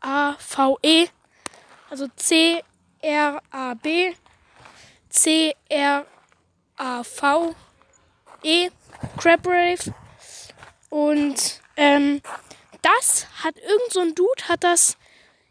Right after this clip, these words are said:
übereinander, also hat zwei Lieder zusammengelegt, und zwar einmal Crab Rave und, ähm, Eminem, ähm, Rap God.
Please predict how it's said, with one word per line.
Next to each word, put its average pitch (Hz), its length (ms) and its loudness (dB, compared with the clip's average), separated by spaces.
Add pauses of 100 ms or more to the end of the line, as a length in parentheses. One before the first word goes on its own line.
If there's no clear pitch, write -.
(680)
übereinander, 339 500 2
also 311 340 0 (260)
hat - 240 0
zwei 330 220 2
Lieder 330 240 -4
zusammengelegt, 349 640 -6
und 311 120 -6
zwar - 180 -4
einmal 285 280 -2
Crab - 360 -2
Rave 370 320 -2 (680)
und, 311 480 -4
ähm, 285 440 0 (140)
Eminem, 311 580 0 (240)
ähm, 254 480 -4 (120)
Rap 294 280 0
God. 440 280 -2